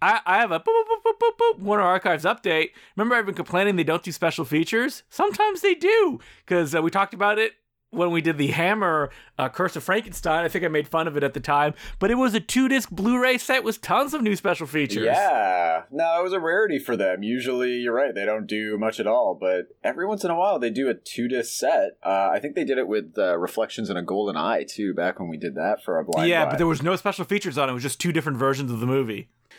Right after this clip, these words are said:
Speaker 1: Which is weird because on, uh, the Curse of Frankenstein set, they did what I always tell them to do, which is just someone talking for twenty minutes about a particular subject.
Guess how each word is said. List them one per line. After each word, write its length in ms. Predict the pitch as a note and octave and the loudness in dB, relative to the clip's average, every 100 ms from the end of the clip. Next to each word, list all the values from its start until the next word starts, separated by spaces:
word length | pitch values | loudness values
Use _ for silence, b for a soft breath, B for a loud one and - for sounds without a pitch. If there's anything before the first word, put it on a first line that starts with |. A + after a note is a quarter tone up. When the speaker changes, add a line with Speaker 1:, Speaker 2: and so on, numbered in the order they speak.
| B | B
Speaker 1:
Which 160 | C4 | 0
is 120 | D4 | 0
weird 300 | A3 D#4+ A#4+ D4 | 2 2 2 0
because 420 | C4 C4+ A#3+ G#3 - | 0 2 0 -2 -2
on, 540 | A3 B3 C4+ C4+ C4+ - | 2 4 2 2 -2 -2
uh, 140 | A3 A3 | 0 0
the 100 | G3+ | -2
Curse 280 | B3+ C4+ | -2 -2
of 40 | G#3 | -2
Frankenstein 520 | D4 F4+ F#4+ A#3 F#3+ | -2 -2 -4 0 -2
set, 320 | - G3 F#3 b b b | 0 0 0 b b b
they 120 | G#3 F3+ | -4 -4
did 680 | C3+ G3 A#3+ B3+ F3 C3+ | -2 0 2 0 -2 -6
what 340 | C#3+ F3+ F#3+ - _ _ - | -2 0 -2 -6 _ _ -2
I 120 | D#3 | 2
always 360 | D#3 F3 D3+ - | 2 2 0 -4
tell 220 | - G#3 | -2 0
them 140 | C#4+ | 0
to 40 | F3+ | -2
do, 200 | C3+ D#3 | 0 2
which 160 | E3+ | 2
is 80 | D#3 | -2
just 180 | C3 F3+ | -4 -2
someone 300 | F#3+ F3 C#3 | -2 -2 -4
talking 600 | - D#3 G3 - A2 G2+ B B | -6 -4 -4 -4 -8 -8 B B
for 100 | - | -6
twenty 300 | C#3+ F#3 F3 | -4 0 0
minutes 300 | D3 D#3+ C#3 | 2 2 0
about 180 | B2 D3 | 0 0
a 60 | C#3 | -2
particular 480 | - B2+ C#3+ C3 | -4 -8 -4 -2
subject. 520 | B2 D3+ C#3 A#2+ G2 | 0 0 0 -2 -6